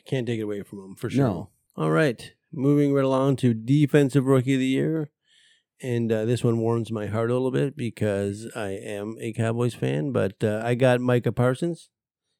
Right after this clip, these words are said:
Speaker 1: He's got fifty-eight tackles, forty-four solo, six sacks, and eleven tackles for loss.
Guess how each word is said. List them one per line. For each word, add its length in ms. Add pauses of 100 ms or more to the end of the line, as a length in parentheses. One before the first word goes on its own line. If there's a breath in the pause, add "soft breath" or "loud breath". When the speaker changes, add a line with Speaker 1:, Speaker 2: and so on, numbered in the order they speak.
(140)
Speaker 1:
He's 180
got 280
fifty-eight 420
tackles, 480
forty-four 580
solo, 540 (320)
six 460
sacks, 500 (460)
and 120
eleven 480
tackles 380
for 160
loss. 480